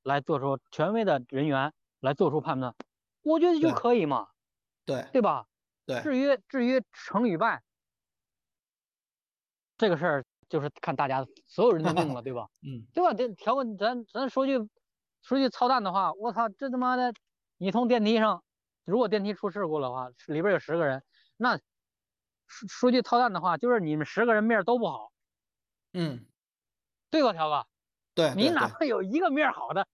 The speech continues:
Speaker 1: 中间也有可能卡着，对吧，条哥？你说是吧？
Speaker 2: 对，对，对，
Speaker 1: 是这意思吧？
Speaker 2: 对。对，对。
Speaker 1: <laughs> 对吧？这，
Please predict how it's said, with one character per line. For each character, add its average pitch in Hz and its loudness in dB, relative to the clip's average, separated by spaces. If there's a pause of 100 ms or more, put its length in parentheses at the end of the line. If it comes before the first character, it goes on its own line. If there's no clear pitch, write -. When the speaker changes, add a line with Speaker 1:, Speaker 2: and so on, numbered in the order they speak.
(100)
Speaker 1:
中 240 0
间 247 2
也 226 4
有 240 4
可 - -2
能 190 -4
卡 147 -2
着， 170 2
对 233 2
吧， 226 2
条 170 0
哥？ 185 2
你 170 -2
说 165 2
是 190 -4
吧？ 165 4
Speaker 2:
对， 156 -6
对， 123 -8
对， 113 -12
Speaker 1:
是 240 2
这 226 4
意 220 4
思 190 2
吧？ 180 0 (460)
Speaker 2:
对。 233 -2 (580)
对， - -4
对。 120 -10
Speaker 1:
<laughs> - -20 (200)
对 190 0
吧？ 127 0
这， 311 -6